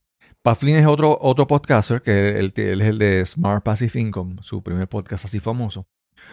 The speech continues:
Pero una de las cosas que ha hecho Pat Flynn es que se ha ido diversificando y incluso hace poco él, él tiene, hay plugins que tú compras para, para podcasts y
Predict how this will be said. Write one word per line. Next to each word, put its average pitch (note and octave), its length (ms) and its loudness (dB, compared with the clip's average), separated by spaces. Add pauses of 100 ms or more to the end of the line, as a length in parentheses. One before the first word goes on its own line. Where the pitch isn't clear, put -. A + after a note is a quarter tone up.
(240)
Pero A2+ 180 4
una A2+ 120 6
de B2+ 40 6
las C3 80 4
cosas C3+ 300 2
que B2+ 100 2
ha A#2+ 60 6
hecho B2+ 260 2
Pat A2+ 240 -2
Flynn A2 380 -2
es G#2 120 -2
que A2 220 0
se - 140 -4
ha G2 40 0
ido G#2 140 2
diversificando B2 880 0
y G#2 420 -4 (540)
incluso B2+ 340 0
hace C#3+ 180 2
poco D#3+ 420 4
él, A2+ 100 -2 (140)
él A2 140 -2
tiene, D3 420 0 (800)
hay B2+ 180 0
plugins D#3 560 2
que A#2 100 0
tú G#2+ 140 -6
compras A#2 480 0 (180)
para, F2+ 600 -2 (320)
para F2+ 560 -4 (500)
podcasts G2+ 840 0
y F#2+ 100 -2